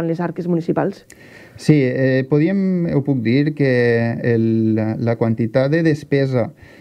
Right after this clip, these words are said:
Speaker 2: que s'ha d'assumir en quant al funcionament de la des-,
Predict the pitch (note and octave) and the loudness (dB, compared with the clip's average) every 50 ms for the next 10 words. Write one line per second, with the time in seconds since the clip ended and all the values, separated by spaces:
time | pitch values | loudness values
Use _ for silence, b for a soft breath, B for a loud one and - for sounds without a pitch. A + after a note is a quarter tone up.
0 | B B B - A#2+ A2+ - - B2+ C3+ C#3 C3+ - - C3+ A#2+ B2 B2 B2+ B2+ | B B B 0 0 0 2 2 2 2 2 0 0 -2 -2 0 2 2 2 2
1 | B2+ A#2+ A2+ A2+ A2+ - - - - - _ _ - B2 A#2 A2 A2 A2+ A2 - | 2 2 0 -2 -4 -6 -8 -14 -16 -18 _ _ -2 0 2 2 2 0 2 2
2 | A2 A2 A2 A2+ A2 G#2+ G#2 - A#2+ A2 - A2 G#2+ A2 A2+ A#2 A#2+ A#2+ A2+ A2 | 2 2 2 2 0 0 0 0 -2 0 0 0 0 2 0 2 2 2 2 0
3 | G#2+ G#2+ | 0 -4